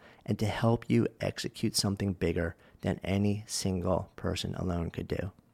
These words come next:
So if you're cool going it alone, that's great. Just take everything we've been talking about and go do great things. Go for it. If you'd love help doing it right, though, if you need something more,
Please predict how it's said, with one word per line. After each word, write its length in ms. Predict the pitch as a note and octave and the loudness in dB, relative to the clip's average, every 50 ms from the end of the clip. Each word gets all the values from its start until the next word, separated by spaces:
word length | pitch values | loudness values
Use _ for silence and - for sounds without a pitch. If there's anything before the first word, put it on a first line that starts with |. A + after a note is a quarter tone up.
| _ _ _ _ _ _ _ _ _ _ - _ - - _ - - - - - - - | _ _ _ _ _ _ _ _ _ _ -20 _ -20 -20 _ -20 -20 -20 -20 -20 -14 -2
So 180 | - - A#2 - | 4 4 4 6
if 140 | - B2 - | 6 4 6
you're 100 | C3+ B2+ | 6 6
cool 280 | - - C3 B2 A#2+ A#2+ | 6 6 6 8 8 8
going 300 | A2 A2+ G#2 G#2 G#2 G2 | 8 8 8 8 6 6
it 100 | G2 F#2+ | 6 4
alone, 520 | D#2+ D#2+ F2 F2 F2 E2 D#2+ - - - - _ - - _ _ _ _ _ | 4 4 4 2 2 2 0 -2 -4 -6 -10 _ -20 -20 _ _ _ _ _
that's 280 | - A2 A2 G#2 E3+ B2 | -2 0 0 0 -2 -6
great. 500 | - - - F#2+ G2 F#2 E2 - - _ | -8 -6 -2 0 2 2 0 -2 -6 _
Just 280 | - - G#2 F#2 - - | -2 -2 0 0 0 -2
take 320 | - A#2+ G#2+ A#2+ A2+ - - | 4 6 6 6 4 2 -2
everything 340 | - A#2 G#2 G#2+ G#2 A2 A2 | 0 0 2 2 2 2 4
we've 160 | A2 A2 - | 4 4 4
been 100 | F#2 F#2 | 2 -2
talking 340 | - - F2+ F#2 - - F#2 | 0 2 0 0 0 -2 -2
about 320 | F#2+ G#2 G2+ F#2 F#2+ A2+ - - - - - - - - | 0 2 4 2 2 0 -4 -12 -20 -20 -20 -18 -6 -2
and 140 | G#2+ G#2 | -2 4
go 140 | F#2+ G#2+ G#2 | 6 6 6
do 160 | G2 F#2+ G#2 | 8 6 4
great 280 | F#2+ - G2 F2 - - | 4 6 4 4 4 2
things. 440 | - - E2+ D#2 - - - - - _ - | 0 0 0 0 0 -4 -6 -10 -12 _ -2
Go 180 | - G#2 F#2 F#2+ | 2 4 4 4
for 300 | - - - - - - | 2 0 -2 -2 -2 -2
it. 80 | G#2+ - _ _ _ _ - - - - - - | -4 -12 _ _ _ _ -20 -20 -20 -20 -18 -6
If 140 | - A#2 - | -6 2 2
you'd 100 | A#2+ G2 | 4 6
love 280 | G#2 A2+ A#2 - G2+ A#2+ | 10 12 12 12 12 8
help 380 | A#2 - C3 B2 A2+ - - | 4 6 8 8 8 6 4
doing 260 | G#2+ A2 G#2 G#2+ G#2+ | 4 4 6 6 4
it 120 | G#2 - - | 4 4 4
right, 280 | G2+ G2+ G#2+ G#2+ - - | 4 6 6 4 4 4
though, 160 | A#2 A#2 A2+ | 4 6 6
if 140 | G#2+ - - | 4 2 2
you 60 | F#2+ | 0
need 280 | G2 G2 G#2 G#2+ G#2 - | 2 2 2 2 2 2
something 380 | - G#2+ G#2 G2+ - F#2+ G2 | 0 0 0 0 0 0 0
more, 420 | G2+ G#2 G#2+ G#2+ G2+ F2+ E2 F#2 | 2 2 4 4 4 4 2 0